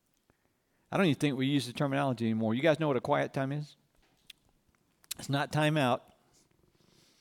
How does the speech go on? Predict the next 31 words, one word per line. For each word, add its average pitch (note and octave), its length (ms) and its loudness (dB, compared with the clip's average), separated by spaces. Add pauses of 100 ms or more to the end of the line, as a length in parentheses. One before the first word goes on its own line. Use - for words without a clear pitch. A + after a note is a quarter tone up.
(560)
even D3+ 240 2
though F3 120 2
it D#3 60 0
should B3 200 -2
have G#3 160 0
some G#3 160 -4
characteristics F#3+ 720 0
of A2+ 100 -2
time G2 260 -4
out. F2+ 220 -8 (1500)
But A2+ 100 -4
a A2+ 40 -4
quiet D3+ 360 0
time D3+ 420 -4
with C3+ 200 -2
God G#2+ 200 2
is G#2+ 120 -4
when A#2 120 0
you A2+ 120 -4
get A#2 160 0
alone G#2 560 -4 (160)
with - 160 -8
the A2 80 -4
Word A#2+ 160 0
of B2 100 -12
God A#2+ 160 -4
in B2 100 -6
prayer. F#2 460 -12 (2500)
And G#2 120 -6
you G2 120 -6
pray C#3+ 640 -6